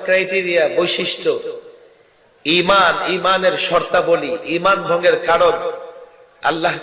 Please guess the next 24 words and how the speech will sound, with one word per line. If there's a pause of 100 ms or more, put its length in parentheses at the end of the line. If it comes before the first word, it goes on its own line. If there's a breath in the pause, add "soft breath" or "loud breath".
তাবারক
ওয়া
তাআলা (100)
নবীর
মাধ্যমে,
গ্রন্থের
মাধ্যমে,
কোরআনের
মাধ্যমে (560)
আমাদেরকে
জানিয়ে
দিয়েছেন।
কথা
ঠিক
না
বেঠিক? (1700)
এ
কাজ
করলে
মুমিন,
এ
কাজ
করলে
কাফের।